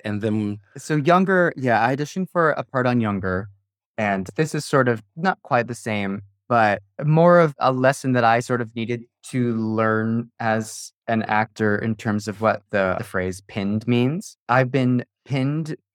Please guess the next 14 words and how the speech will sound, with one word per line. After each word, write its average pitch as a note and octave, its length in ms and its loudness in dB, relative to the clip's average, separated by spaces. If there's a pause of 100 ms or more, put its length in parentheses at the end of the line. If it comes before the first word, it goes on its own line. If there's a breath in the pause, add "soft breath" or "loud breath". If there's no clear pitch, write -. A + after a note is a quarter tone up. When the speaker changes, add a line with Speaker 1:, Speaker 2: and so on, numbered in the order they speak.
(140)
Speaker 2:
for A#2 600 2
a B2 80 0
number A2+ 420 0
of A#2 140 -8 (120)
projects, G#2+ 760 0 (600)
and G#2+ 600 2
which C#3 380 -2
means C#3+ 800 0 (180)
there's C3 340 2
a B2 80 2
very A#2+ 440 2
good A2 500 -2
shot G#2 440 2
that G2 200 0